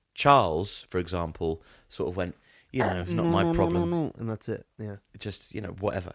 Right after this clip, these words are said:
Speaker 1: I don't, I don't care. Like, you just have, I, I'm gonna, I need to go and have a lie down.
Speaker 2: Yeah.
Speaker 1: Whereas Ocon looked de-, devastated.
Speaker 2: Well, it's because French team, French driver, French driver,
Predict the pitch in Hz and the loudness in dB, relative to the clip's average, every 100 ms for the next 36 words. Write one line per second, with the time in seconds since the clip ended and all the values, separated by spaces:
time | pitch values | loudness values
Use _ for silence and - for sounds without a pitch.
0 | - 95 - _ - 92 87 - - - | -10 -8 -10 _ -12 -8 -8 -10 -16 -16
1 | - 50 80 85 85 - - - - - | -14 -14 -12 -12 -10 -10 -12 -14 -14 -14
2 | 85 - 85 80 - - 82 80 76 - | -14 -12 -12 -12 -12 -12 -10 -10 -10 -10
3 | 78 73 76 62 58 - 55 - - 98 | -10 -10 -10 -10 -12 -14 -18 -20 -20 -20
4 | - - - _ _ - 98 92 104 - | -20 -20 -20 _ _ -6 -2 0 -2 -4
5 | 87 85 - - - _ _ _ - - | -6 -6 -8 -12 -18 _ _ _ -20 -8
6 | 104 - 95 95 80 - - - - - | -6 -4 -2 -2 -2 -8 -8 -10 -14 -12
7 | - 160 147 - 147 - 185 131 101 104 | 0 2 2 -2 -6 -2 2 2 2 -4
8 | - - 170 165 - - 147 117 98 107 | -8 -2 2 2 0 2 4 4 0 -6
9 | - - 123 107 - 113 107 95 87 85 | -10 -6 -4 -4 -4 -2 -2 -4 -8 -8
10 | - 123 104 - 113 107 101 - 85 | -6 -4 -4 -6 -4 -4 -4 -10 -16